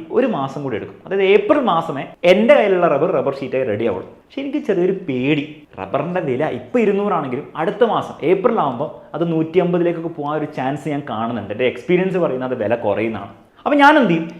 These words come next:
ഞാൻ ഈ ഒരു സാഹചര്യത്തിൽ ഞാൻ മാർക്കറ്റിൽ പോയിട്ട് ഞാനൊരു ഫ്യൂച്ചേഴ്സ് കോൺട്രാക്ട്, ഞാൻ ആ കോൺട്രാക്ട് ഉണ്ടാക്കും. ഫ്യൂച്ചേഴ്സ് കോൺട്രാക്റ്റിൽ basically ഇതായിരിക്കും പറയാ, അതായത് അടുത്ത മാസം എന്ത് സംഭവിച്ചാലും എനിക്ക് ആയിരം കിലോ റബ്ബർ ഇരുന്നൂറ് രൂപയ്ക്ക് തന്നെ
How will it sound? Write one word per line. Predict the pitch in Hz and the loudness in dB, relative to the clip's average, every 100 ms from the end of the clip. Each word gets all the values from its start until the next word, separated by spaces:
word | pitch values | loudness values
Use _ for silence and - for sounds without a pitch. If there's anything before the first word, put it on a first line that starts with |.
| 220 | 2
ഞാൻ | 294 339 - - 254 | 4 4 0 0 4
ഈ | 302 | 6
ഒരു | 233 | 6
സാഹചര്യത്തിൽ | 156 131 156 151 | 2 2 0 0
ഞാൻ | 139 170 143 | 0 0 -2
മാർക്കറ്റിൽ | 127 127 165 160 110 | -2 0 -2 -2 -4
പോയിട്ട് | 98 120 - - - _ - | -6 -6 -8 -12 -20 _ -2
ഞാനൊരു | 233 214 - - | 0 0 -2 -2
ഫ്യൂച്ചേഴ്സ് | 254 285 - 294 294 294 - | 2 2 2 6 6 6 2
കോൺട്രാക്ട്, | 156 156 147 135 - - - - 185 | 0 0 0 -2 -4 -10 -18 -12 -4
ഞാൻ | 196 202 | -2 -2
ആ | 196 | -2
കോൺട്രാക്ട് | 147 139 135 139 - | -2 -2 -2 -4 -4
ഉണ്ടാക്കും. | 98 92 - - | -10 -12 -16 -2
ഫ്യൂച്ചേഴ്സ് | 277 311 311 | 2 4 4
കോൺട്രാക്റ്റിൽ | 262 254 240 214 | 6 6 4 6
basically | 208 202 202 185 | 6 4 2 4
ഇതായിരിക്കും | 175 160 147 | 4 4 2
പറയാ, | 131 185 - - 151 | 2 0 -4 -6 6
അതായത് | 196 214 240 - - - 160 | 6 8 4 -2 -6 4 6
അടുത്ത | - 311 | 8 8
മാസം | 208 - 180 - - - _ 151 | 8 2 -2 -10 -20 -20 _ 0
എന്ത് | 226 311 277 | 4 6 6
സംഭവിച്ചാലും | 190 160 131 107 120 - 175 | 4 2 2 -2 -4 -6 0
എനിക്ക് | 240 233 294 226 - 151 170 | 0 2 4 4 2 2 6
ആയിരം | 202 220 247 233 | 6 6 6 4
കിലോ | 175 151 151 | 2 2 4
റബ്ബർ | 110 113 147 - - 185 | 2 0 -4 -8 -4 0
ഇരുന്നൂറ് | 208 247 285 294 190 | 4 6 6 6 6
രൂപയ്ക്ക് | 143 143 135 | 4 2 0
തന്നെ | 120 | -4